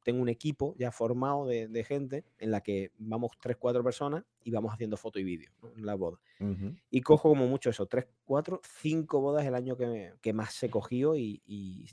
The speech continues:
Speaker 1: ya se me ha, se me ha ido un poco la pinza. Entonces, eh, me dedico mucho a fotografía de hoteles, fotografía de inmobiliaria, fotografía turística para organismos públicos o privados, ¿no? En plan de, "Oye, pues mira,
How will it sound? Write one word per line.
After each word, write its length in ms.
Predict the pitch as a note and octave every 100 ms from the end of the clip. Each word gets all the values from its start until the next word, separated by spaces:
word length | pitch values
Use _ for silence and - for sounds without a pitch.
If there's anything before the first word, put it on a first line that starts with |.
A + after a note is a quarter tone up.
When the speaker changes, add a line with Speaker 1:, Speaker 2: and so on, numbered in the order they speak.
| G#2
Speaker 1:
ya 120 | A2+
se 120 | B2
me 120 | G#2
ha, 220 | F#2+ F2 E2
se 140 | -
me 100 | F2+
ha 20 |
ido 80 | F#2+
un 60 | F2+
poco 180 | F2+ D#2+
la 140 | D2+
pinza. 340 | - F2 - - - - - _ -
Entonces, 540 | B2+ B2+ D3 B2+ G#2+ -
eh, 220 | A2+ A2
me 140 | A2
dedico 300 | G#2+ B2 C3
mucho 240 | C#3 C#3 D3
a 20 |
fotografía 680 | - G#2 G#2 - B2 B2+ - _ _ _
de 120 | G#2+ F2+
hoteles, 560 | - B2 G2+ G2+ - _ _
fotografía 600 | - G2 F#2 D#2+ - G#2 F#2+
de 140 | F#2
inmobiliaria, 680 | F#2 E2+ F#2+ C3 C3 B2 A2+
fotografía 600 | G#2 G2+ F#2 - B2 A2+
turística 600 | G#2+ C#3+ - - A#2+ B2
para 380 | A2+ G#2 G2+ G2
organismos 440 | G2+ F#2+ A2+ G#2+
públicos 500 | - A#2+ A2 G#2 G2+ -
o 140 | F#2+
privados, 480 | E2+ E2 C#3+ C#3 - _ _
¿no? 360 | A#2 E3 - F2
En 80 | F#2
plan 220 | E2 E2
de, 80 | D2+
"Oye, 160 | C3+ A2
pues 100 | G2+
mira, 200 | B2